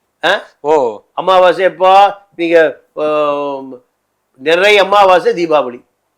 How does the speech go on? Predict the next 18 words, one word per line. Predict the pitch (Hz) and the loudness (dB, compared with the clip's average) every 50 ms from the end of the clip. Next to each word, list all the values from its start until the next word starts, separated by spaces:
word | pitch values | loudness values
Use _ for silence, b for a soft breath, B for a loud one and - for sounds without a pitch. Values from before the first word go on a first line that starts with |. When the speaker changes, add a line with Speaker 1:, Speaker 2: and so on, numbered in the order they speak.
| _ _ | _ _
Speaker 1:
இல்லையா? | - 202 247 302 392 - - - | -8 -2 2 2 2 2 2 0
Speaker 2:
ஆமா, | 135 151 175 151 123 117 | 0 -2 0 -2 -4 -6
Speaker 1:
அப்போ | - - 131 | -4 -4 -4
Speaker 2:
வழக்கமா. | 156 156 147 160 160 156 156 156 - - _ _ _ _ _ - 143 180 | -4 0 2 2 4 4 4 2 -2 -6 _ _ _ _ _ -8 -6 -4
Speaker 1:
அமாவாசையில | 233 262 285 269 247 233 220 180 170 180 170 156 151 151 151 147 151 151 147 139 - _ _ _ _ _ _ _ _ _ _ _ _ _ _ _ _ | 0 2 4 4 4 4 2 2 0 -2 -2 0 2 2 2 4 2 2 0 -2 -6 _ _ _ _ _ _ _ _ _ _ _ _ _ _ _ _
எது, | 120 135 160 170 175 185 180 156 143 | -6 -4 -4 -2 -2 -2 -2 -2 -4
எந்த | 147 165 190 190 190 185 | -6 -10 -8 -4 -4 -2
நல்ல | 160 143 147 165 170 170 | -2 -2 -4 -2 -2 -2
காரியம் | 143 139 131 139 156 151 | 0 -2 -2 -4 -6 -10
செய்ய | 135 120 117 113 | -12 -12 -12 -14
மாட்டோம். | 107 101 - _ _ _ _ _ _ _ _ _ _ _ _ _ _ _ _ _ _ _ _ _ _ _ _ _ _ _ | -16 -20 -20 _ _ _ _ _ _ _ _ _ _ _ _ _ _ _ _ _ _ _ _ _ _ _ _ _ _ _
இதுதான் | 156 170 180 180 196 202 180 | -4 -2 0 2 2 2 2
மக்களுடைய | 160 151 147 - 180 175 165 151 156 160 165 165 156 147 139 | 0 -4 -4 -4 -4 -4 -2 -2 -2 0 0 0 2 2 2
Speaker 2:
கறி | 135 - 233 | 0 0 2
கஞ்சியோட | 233 226 190 202 214 214 | 0 0 0 2 2 2
ஆக்க | 208 190 180 | 2 2 0
மாட்டாங்க. | 185 170 175 233 262 240 117 - | -2 0 0 0 0 -2 -6 -10
Speaker 1:
ஆ? | - | -14